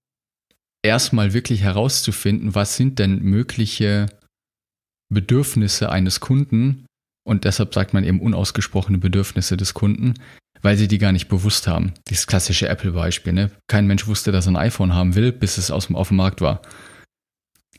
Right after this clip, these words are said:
Das erfordert eine Menge Arbeit. Und dafür gibt's jede Menge Experten. Und bevor das nicht klar ist, braucht man nicht mit Scrum anfangen. Weil dann geht's eben darum, dann habe ich ein paar Thesen, was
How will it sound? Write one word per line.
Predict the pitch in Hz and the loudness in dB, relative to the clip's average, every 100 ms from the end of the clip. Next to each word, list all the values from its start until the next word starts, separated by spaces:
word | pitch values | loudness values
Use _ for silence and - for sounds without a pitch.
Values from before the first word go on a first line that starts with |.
| _ | _
Das | 104 | -2
erfordert | 101 110 120 110 | 0 0 2 2
eine | 104 | 2
Menge | 95 107 98 | 2 2 2
Arbeit. | 92 95 85 - _ _ _ | 0 0 -2 -4 _ _ _
Und | 101 | -2
dafür | 95 - | -2 0
gibt's | 95 - | -4 -2
jede | 101 98 | -2 2
Menge | 95 92 90 | 4 4 2
Experten. | 85 - 104 117 - 156 156 _ _ _ _ - | -2 -2 0 0 2 0 0 _ _ _ _ -2
Und | 110 | 0
bevor | 104 - 101 | 0 0 0
das | 98 127 - | 2 -2 0
nicht | 107 - | -4 -2
klar | - 110 120 | 0 0 0
ist, | 104 110 - - _ | 0 -2 -4 -8 _
braucht | - 107 - | -2 -2 2
man | 98 | 2
nicht | 98 - | 2 0
mit | 92 | -4
Scrum | - 92 95 | -2 0 0
anfangen. | - 90 - 95 90 _ _ _ _ _ _ _ _ _ _ _ | 0 -2 -2 -4 -6 _ _ _ _ _ _ _ _ _ _ _
Weil | 101 | -2
dann | 98 104 | 2 2
geht's | 110 104 | 2 -2
eben | 90 98 | 0 2
darum, | 95 98 104 101 | 2 0 0 0
dann | 95 | 2
habe | 95 98 | 0 0
ich | 92 | -2
ein | 98 | 0
paar | 92 | 0
Thesen, | - 117 131 147 120 | 0 0 2 0 2
was | 101 - | -2 -2